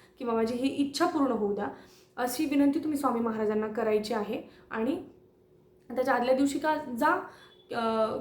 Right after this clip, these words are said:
किंवा जर तुम्हाला जाणं झालं नाही तर तुम्ही घरातही आपल्या,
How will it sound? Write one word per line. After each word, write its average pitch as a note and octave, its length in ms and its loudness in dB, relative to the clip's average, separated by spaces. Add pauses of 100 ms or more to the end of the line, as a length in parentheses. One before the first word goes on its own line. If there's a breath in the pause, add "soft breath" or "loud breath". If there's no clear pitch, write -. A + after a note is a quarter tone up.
किंवा C#4+ 220 0
जर D4+ 180 2
तुम्हाला D4 320 0
जाणं C4 280 4
झालं B3 280 0
नाही A#3 320 -2
तर A#3 80 -2
तुम्ही B3+ 220 -6
घरातही B3+ 480 -2
आपल्या, A3 360 0